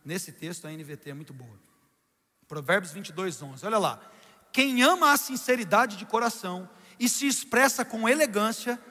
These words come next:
será amigo do rei." Nós temos duas verdades aqui primeiro. A primeira é a sinceridade, ou seja, falar e ser sincero em relação àquilo que está acontecendo. Mas nós temos uma segunda verdade aqui. Nós precisamos saber falar a sinceridade, ou falar com sinceridade,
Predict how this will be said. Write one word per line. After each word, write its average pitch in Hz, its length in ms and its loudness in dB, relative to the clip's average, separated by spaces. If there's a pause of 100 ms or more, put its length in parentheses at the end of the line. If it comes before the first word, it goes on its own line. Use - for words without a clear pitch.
(120)
será 214 380 4
amigo 208 260 0
do 196 120 -4
rei." 143 320 -2
Nós 185 180 2
temos 247 220 0
duas 285 200 2
verdades 208 460 4
aqui 190 100 -12
primeiro. 160 360 -8 (260)
A 240 100 4
primeira 247 300 2
é 262 40 4
a - 20 2
sinceridade, 214 760 -2 (360)
ou 208 100 -2
seja, 165 420 0 (300)
falar 226 720 4
e 208 80 -8
ser 214 200 2
sincero 214 520 -2
em 170 40 -6
relação 165 360 -4
àquilo 160 200 -10
que 143 60 -14
está - 160 -6
acontecendo. 160 580 -10 (360)
Mas 214 180 2
nós 240 160 0
temos 247 240 -2
uma 247 140 2
segunda 240 420 -2
verdade 175 460 0
aqui. 139 240 -14 (280)
Nós 175 200 -2
precisamos 202 480 -4
saber 185 340 2
falar 165 360 2
a 160 60 -2
sinceridade, 160 880 -8 (160)
ou 139 140 -14
falar 147 320 -6
com 151 180 -12
sinceridade, 147 840 -8